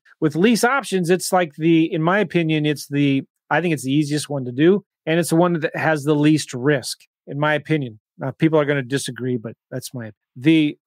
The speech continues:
with a lease option, you control it, but you don't own it. You don't take the title. The seller stays on title. The seller's mortgage stays in the seller's name.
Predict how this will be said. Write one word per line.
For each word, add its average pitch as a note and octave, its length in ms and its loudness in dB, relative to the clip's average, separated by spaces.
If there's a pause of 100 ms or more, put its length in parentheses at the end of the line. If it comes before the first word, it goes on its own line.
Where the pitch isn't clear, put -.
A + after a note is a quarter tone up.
(100)
with D#3+ 180 2
a D#3 60 4
lease F#3+ 320 2
option, D#3 420 -2
you D#3+ 320 0
control F#3 680 2
it, F3+ 180 0
but D#3 280 -2
you D#3+ 100 0
don't D3 360 0
own C3+ 220 -6
it. - 100 -16 (360)
You C#3+ 140 0
don't D3+ 300 0
take C#3+ 220 -4
the C#3 60 -10
title. A2+ 360 -10
The A2 120 -14
seller D#3+ 500 0
stays C#3 420 -2
on A#2+ 180 -6
title. E3+ 340 0
The C#3 100 -4
seller's C#3 480 -2
mortgage C#3+ 440 0
stays C3+ 340 0
in B2 100 -8
the A#2+ 80 -8
seller's A2+ 420 -8
name. C#3+ 380 0